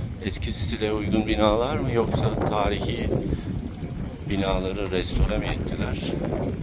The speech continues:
O şu anda çok açık değil benim için. Ama bu ağaçlara baktığımda bunlar en az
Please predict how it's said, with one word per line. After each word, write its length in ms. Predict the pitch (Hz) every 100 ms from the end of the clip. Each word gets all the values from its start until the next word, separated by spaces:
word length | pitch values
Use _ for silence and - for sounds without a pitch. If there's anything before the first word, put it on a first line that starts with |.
| - - - - - - - - -
O 200 | - -
şu 120 | 101
anda 240 | 101 101 98
çok 240 | 101 98
açık 360 | 92 - - -
değil 160 | 101 92
benim 220 | 85 78
için. 240 | - - 123 - - - - - - - - - - - 95
Ama 260 | 117 127
bu 160 | 107 107
ağaçlara 460 | 101 - 113 117
baktığımda 600 | 107 90 - 95 107 127
bunlar 320 | 117 104 107 113
en 120 | 110
az 340 | 107 - -